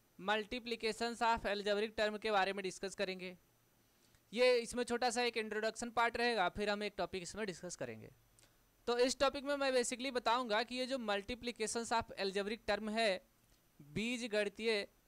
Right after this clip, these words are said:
पद का गुणा जो है, इसमें हम कौन कौन सा टॉपिक कवर करेंगे और कैसे करेंगे। तो इस वीडियो को थोड़ा ध्यान से देखिएगा। देखिए, इसमें हम टोटल छः पार्ट को डिस्कस करेंगे।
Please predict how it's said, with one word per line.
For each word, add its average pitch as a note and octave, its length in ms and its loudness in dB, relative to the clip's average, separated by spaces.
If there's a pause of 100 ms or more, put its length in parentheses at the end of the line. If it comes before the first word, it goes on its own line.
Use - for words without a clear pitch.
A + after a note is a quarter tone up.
पद G#3+ 180 4
का A3 440 2
गुणा F#3 300 6
जो G3+ 160 2
है, F3+ 380 2 (420)
इसमें A3 240 -2
हम B3 120 0
कौन A3+ 280 0
कौन A#3 200 -2
सा A#3 120 -2
टॉपिक G#3+ 340 -2
कवर F3+ 200 2
करेंगे G#3+ 540 0 (240)
और G#3+ 220 4
कैसे F3 300 -2
करेंगे। A#2 420 -10 (580)
तो F#3 400 0 (200)
इस G#3+ 140 -2
वीडियो B3+ 200 2
को C4 100 2
थोड़ा B3+ 200 2
ध्यान G#3+ 260 4
से B3+ 100 -2
देखिएगा। A#3 480 2 (1300)
देखिए, C4 220 4
इसमें A#3 440 2
हम C#4+ 200 2
टोटल C4 360 2
छः B3 300 2
पार्ट A#3 320 6
को A#3+ 120 0
डिस्कस A3 360 0
करेंगे। A3 460 -2